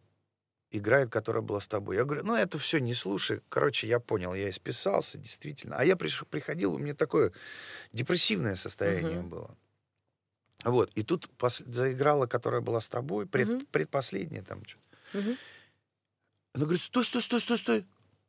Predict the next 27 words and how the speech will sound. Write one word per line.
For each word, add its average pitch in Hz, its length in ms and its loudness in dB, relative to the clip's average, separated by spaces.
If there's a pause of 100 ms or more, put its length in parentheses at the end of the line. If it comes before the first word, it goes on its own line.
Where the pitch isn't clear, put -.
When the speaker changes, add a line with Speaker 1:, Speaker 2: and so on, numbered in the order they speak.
(840)
Speaker 1:
Я 123 160 2
говорю: 151 180 0
"Да, 175 120 6
Юля, 180 340 4
это, 151 380 0
это 143 260 -4
так, 143 300 4
это 107 500 0 (720)
на 110 180 -4
выброс, 98 460 -2
это 95 160 -4
я 104 60 2
так, - 240 -6 (340)
там, 92 140 -8 (260)
за 113 120 -2
сорок". - 220 -8 (260)
Стопэ. 160 640 4 (1900)
И 120 80 6
она 127 220 6
слушает, 135 460 -4
слушает - 380 -6
и 110 40 -6
говорит: 107 300 0 (680)
"Вот 110 360 -6
же 90 140 -6
хит. - 360 -14 (520)
Speaker 2:
<laughs> 143 600 -10